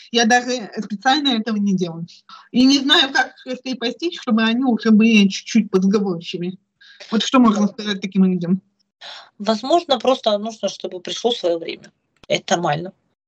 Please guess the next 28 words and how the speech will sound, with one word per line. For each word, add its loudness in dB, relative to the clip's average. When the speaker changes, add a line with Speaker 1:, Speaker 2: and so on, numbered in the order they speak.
Speaker 2:
А, 2
и 0
когда-то -2
я -2
всего -6
чего-то -6
там -8
боялась, -4
и -6
мне -8
было -6
страшно, -4
и, -8
а, -6
я 0
каких-то -6
вещей 0
абсолютно -6
не -6
делала 2
и -4
не -4
думала, -6
что -8
я -10
их -14
сделаю. -6
Speaker 1:
Мгм. 6